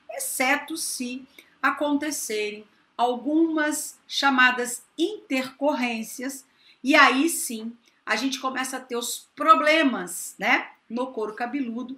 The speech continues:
que levam à queda e à alopécia, ou alopecia. São três termos que são praticamente sinônimos, tá? Utilizados no mercado.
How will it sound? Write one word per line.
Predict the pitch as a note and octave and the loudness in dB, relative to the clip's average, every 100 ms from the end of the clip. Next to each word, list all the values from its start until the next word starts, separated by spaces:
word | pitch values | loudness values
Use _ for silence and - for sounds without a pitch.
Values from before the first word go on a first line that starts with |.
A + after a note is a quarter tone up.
| - - _ | -16 -20 _
que | E4+ | -2
levam | F#4 C4 C4+ D4 C#4+ C#4+ D4 - - _ | 2 2 2 2 0 -2 -4 -10 -20 _
à | G#3 B3 D4 | 6 6 6
queda | - A3 G#3+ G#3+ A3+ A#3+ _ _ _ | 0 -2 -2 -2 -8 -12 _ _ _
e | G3+ A3 - _ | -14 -12 -12 _
à | G3+ G3 G3+ | -2 0 0
alopécia, | G3+ G#3+ - - - - - - _ _ _ _ _ _ | -2 -8 -12 -14 -14 -12 -14 -16 _ _ _ _ _ _
ou | G3 G#3+ G#4 - | -6 -6 -6 -4
alopecia. | G#3+ G3 G#3 G#3 G3+ F#3+ - G#3 G3 F3 - _ _ - | -2 -2 -8 -12 -16 -12 -12 -12 -10 -10 -10 _ _ -16
São | - G3+ | -14 -14
três | - B3 D#4 D4+ - | -4 0 2 0 -4
termos | - B3+ C4+ B3+ C4+ - _ _ | 0 2 4 2 -2 -6 _ _
que | - | -12
são | - A#3+ A#3 A#3 G#3 F#3 - - | -6 0 2 0 -4 -12 -16 0
praticamente | C#4 F4 - D#4+ C4 C4+ | 2 2 0 -2 -2 -2
sinônimos, | - D4+ B3+ A#3 A3+ F3+ D#3+ - | -4 0 0 0 -2 -6 -8 -10
tá? | - A3 E4 - - | 2 4 4 -2 -14
Utilizados | - A#3+ B3 G#3 A3 G#3+ A3 | -12 -10 -6 -2 -2 -2 -8
no | |
mercado. | A#3 B3 - E3+ - | -8 -8 -8 -10 -10